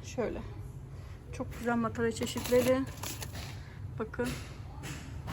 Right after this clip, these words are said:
Farklı farklı böyle figürleri var. Hayvan figürleri çok tatlı, bakın.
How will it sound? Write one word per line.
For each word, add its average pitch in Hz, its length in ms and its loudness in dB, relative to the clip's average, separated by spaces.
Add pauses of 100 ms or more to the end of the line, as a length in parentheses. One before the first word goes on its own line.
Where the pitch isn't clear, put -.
(1000)
Farklı 220 280 6
farklı 220 340 4
böyle 220 220 8
figürleri 226 640 2
var. 247 520 4 (560)
Hayvan 220 400 2
figürleri 220 640 -2
çok - 240 -10
tatlı, 220 340 -2
bakın. 233 280 -4